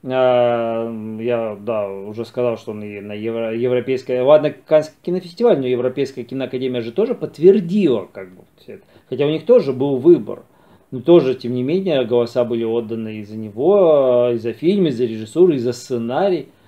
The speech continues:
Актер получил, а, Златко, а, Бурич, сыгравший в этой картине, а, русского олигарха, а, русский король дерьма, как он сам себя как бы называет.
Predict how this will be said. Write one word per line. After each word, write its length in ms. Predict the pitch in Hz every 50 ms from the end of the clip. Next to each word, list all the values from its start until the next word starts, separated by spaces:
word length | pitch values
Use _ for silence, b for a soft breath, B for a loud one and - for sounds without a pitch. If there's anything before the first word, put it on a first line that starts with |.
| b b
Актер 580 | - 165 165 170 - - 151 160 185 196 185 180
получил, 640 | 175 170 160 156 147 143 - 156 151 143 131 131 B B B B B B _
а, 840 | - 135 131 131 131 131 131 127 127 123 123 123 123 120 120 120 120 120
Златко, 500 | 110 127 135 135 135 131 131 - 131 123
а, 640 | 123 123 123 123 120 120 120 120 117 117 117 117
Бурич, 520 | 117 117 123 139 139 131 131 113 - - -
сыгравший 560 | - - 120 123 127 123 120 120 - 120 117
в 80 | 113
этой 400 | 117 113 117 117 117 113 113 113
картине, 520 | 110 - 123 113 110 113 135 143 143 131 123
а, 380 | 120 117 117 117 117 110 110 123
русского 520 | 127 131 127 - - 123 120 120 117 113
олигарха, 680 | 110 123 131 139 127 135 123 107 101 - - - 101 b b b b b b _
а, 360 | - 120 123 120 120 120 120
русский 320 | 123 139 139 135 - 127 113
король 340 | - 135 127 131 127 123 113
дерьма, 420 | 127 139 139 139 135 123 101 92
как 200 | - - 101 -
он 140 | 107 104 98
сам 220 | - 110 101 98
себя 260 | - - 117 107 104
как 140 | 98 - _ 107
бы 60 | 107 107
называет. 600 | 107 110 107 110 117 113 147 196 220 185 - -